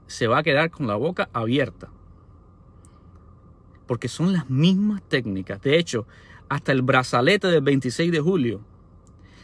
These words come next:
hasta el brazalete del veintiséis de julio se parece al brazalete de Hitler. Tiene hasta los mismos colores.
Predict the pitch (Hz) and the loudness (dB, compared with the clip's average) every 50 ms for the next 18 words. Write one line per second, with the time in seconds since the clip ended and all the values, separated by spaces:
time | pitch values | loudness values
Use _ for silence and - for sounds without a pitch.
0 | - - - - 120 123 - - 123 123 123 117 - 123 120 - - 123 131 151 | -20 -20 -10 -6 -6 -6 -2 -2 -2 -2 0 0 0 -2 -2 -4 -6 -4 2 2
1 | 170 185 - 180 170 160 139 139 139 127 123 120 - - 165 165 156 156 135 160 | 2 2 2 0 0 0 2 0 -2 -2 -2 -4 -4 -2 -2 -2 -2 -4 -2 -2
2 | 180 165 135 113 - - - - - - 143 139 - - 127 120 113 110 127 160 | -2 0 0 -4 -6 -8 -14 -10 -4 -2 -2 -2 0 0 0 2 2 2 2 2
3 | 190 180 - - - 85 - - - - - - - - - - - - - - | 2 0 -4 -8 -14 -14 -16 -18 -20 -20 -20 -20 -20 -20 -20 -20 -20 -20 -20 -20
4 | - - - - - - - 113 120 117 123 123 113 110 - - 104 113 165 185 | -20 -20 -20 -20 -16 -4 0 0 2 2 2 0 -2 -2 -2 -4 0 0 0 0
5 | 170 - 95 90 - - - - - 110 113 117 202 233 - 95 90 90 - - | -2 -6 -12 -12 -12 -20 -20 -14 -12 -10 -2 -2 -2 -2 -2 -4 -10 -10 -10 -16
6 | - - - - - - - - - - 143 185 214 185 170 - 151 147 135 131 | -20 -20 -20 -20 -20 -20 -20 -16 -4 0 2 2 2 0 0 0 0 2 2 2
7 | 147 196 214 208 175 - - 123 151 220 226 - - - - - | 4 4 4 4 2 2 0 2 2 2 2 0 -2 -10 -18 -20